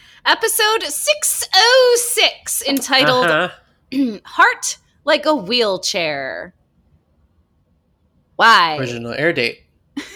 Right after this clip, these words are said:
Speaker 2: November sixth, two thousand three.
Speaker 1: Directed by James Burrows, written by Tracy Poost and John Canale.
Speaker 2: I, I love that for them.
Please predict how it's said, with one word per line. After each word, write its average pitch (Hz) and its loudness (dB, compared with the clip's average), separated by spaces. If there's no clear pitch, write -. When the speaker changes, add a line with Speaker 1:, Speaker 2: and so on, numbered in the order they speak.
Speaker 2:
November 127 -8
sixth, - -6
two 139 -4
thousand 123 -8
three. 196 -4
Speaker 1:
Directed 202 -4
by 190 0
James 190 -6
Burrows, 262 2
written 202 -8
by 185 -4
Tracy 196 -10
Poost 480 -6
and 466 -4
John 480 -4
Canale. 339 -2
Speaker 2:
I, 160 -4
I 165 -2
love 233 2
that - -6
for 143 -10
them. 147 -8